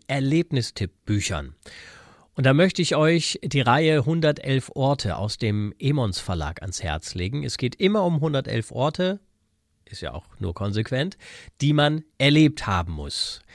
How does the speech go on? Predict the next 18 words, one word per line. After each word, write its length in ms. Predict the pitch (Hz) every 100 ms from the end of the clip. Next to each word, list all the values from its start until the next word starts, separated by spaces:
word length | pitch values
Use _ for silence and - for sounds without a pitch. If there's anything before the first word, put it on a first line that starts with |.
| - - - -
Äh, 120 | 120
jetzt 320 | 120 156 -
aktuell 440 | 175 - 151 156 156
für 140 | 160
den 160 | 139 127
Sommer 280 | 135 156
habe 140 | 143 147
ich 100 | -
mir 120 | 139
vorgenommen, 480 | - 139 135 131 127
tatsächlich 500 | 160 170 196 190 -
das 200 | 139 120
Ruhrgebiet 840 | 113 240 165 92 85 76 - - -
ein 180 | 107 104
bisschen 380 | 107 - 87
zu 180 | 85 104
bereisen. 580 | 87 87 82 87 131 127
Also 280 | - 104